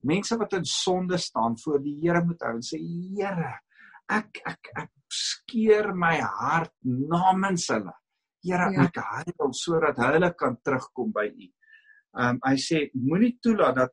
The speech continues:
Speaker 1: ander met hulle die spot dryf nie." Ons moet doelgerig bid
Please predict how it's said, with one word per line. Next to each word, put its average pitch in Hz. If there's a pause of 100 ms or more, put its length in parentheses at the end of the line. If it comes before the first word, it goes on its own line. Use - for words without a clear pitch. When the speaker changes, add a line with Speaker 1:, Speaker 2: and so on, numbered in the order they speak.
(120)
Speaker 1:
ander 185
met 165
hulle 143
die 135
spot 117
dryf 98
nie." - (500)
Ons 226
moet 190 (800)
doelgerig 180 (380)
bid 113